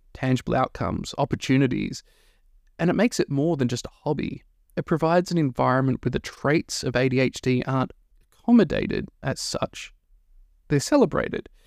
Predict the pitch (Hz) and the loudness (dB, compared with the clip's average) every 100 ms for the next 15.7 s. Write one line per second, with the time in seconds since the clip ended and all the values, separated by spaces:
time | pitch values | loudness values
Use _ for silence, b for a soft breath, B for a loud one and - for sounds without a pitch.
0 | _ _ _ _ - _ _ 196 214 190 | _ _ _ _ -20 _ _ 4 4 4
1 | - 127 113 113 131 151 _ _ - 135 | 0 2 4 4 0 -4 _ _ 0 2
2 | 131 - 147 156 147 147 - - 120 110 | 2 2 0 2 0 -2 -4 -2 0 0
3 | 123 - - - 123 - - 117 117 - | -2 -4 -4 -4 -2 -2 0 -2 -2 -4
4 | 127 120 - - - - 123 131 - - | 0 0 0 -4 -4 0 2 2 -2 -14
5 | - _ _ _ _ - 135 127 147 160 | -16 _ _ _ _ -2 0 2 2 2
6 | 147 131 127 127 127 165 - - - - | 0 0 0 2 0 0 0 -2 -2 -6
7 | 127 - 131 127 - _ 196 185 - - | -6 -2 0 0 -2 _ 2 2 2 -8
8 | - _ _ - _ _ - - - _ | -16 _ _ -20 _ _ -20 -20 -20 _
9 | - - - - - 208 208 302 - 214 | -20 -20 -20 -20 0 2 6 4 4 2
10 | 202 190 165 - 139 - - 123 123 123 | 6 6 4 2 0 0 -2 -4 -2 2
11 | 131 123 120 127 127 120 120 123 123 123 | 2 2 0 0 0 0 0 2 2 0
12 | 123 127 120 120 123 135 131 131 131 127 | 2 2 2 0 0 -2 0 0 0 -2
13 | - - 135 131 131 127 123 123 127 120 | -8 -4 0 2 2 2 2 -2 -2 -4
14 | - 127 127 - 127 127 131 113 131 127 | -2 -2 0 0 0 2 0 0 0 0
15 | 120 - - 131 - - | -2 -10 -2 0 0 -4